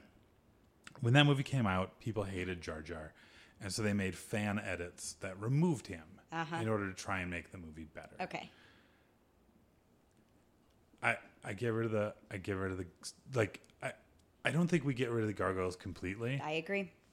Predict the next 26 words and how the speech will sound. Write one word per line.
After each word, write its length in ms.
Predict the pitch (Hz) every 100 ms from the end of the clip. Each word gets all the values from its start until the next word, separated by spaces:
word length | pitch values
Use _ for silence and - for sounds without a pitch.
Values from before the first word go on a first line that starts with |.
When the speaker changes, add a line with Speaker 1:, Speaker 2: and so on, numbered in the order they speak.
| -
Speaker 1:
But 240 | 113 104 98
I 100 | 98
think 300 | 127 104 107
we 100 | 92
get 260 | 113 113
rid 200 | 113 104
of 340 | 98 95 90 - _ _ _ _ _ _ _ _ _ -
fifty 480 | - - 175 - 143
percent 380 | 131 - 104 92
of 80 |
the 100 | 80
jokes. 500 | 80 - - - - -
Speaker 2:
At 80 | 165 151
least, 280 | 165 156 -
Speaker 1:
We 80 | 113
Speaker 2:
yeah. 100 | 123
Speaker 1:
get 140 | 127
rid 120 | 127
of 120 | 110 110
all 260 | 113 117 139
of 100 | 131
the 80 | 131
jokes 340 | 113 113 113
in 80 | 113
Heaven's 440 | 87 113 104 104 92
Light 400 | 85 87 -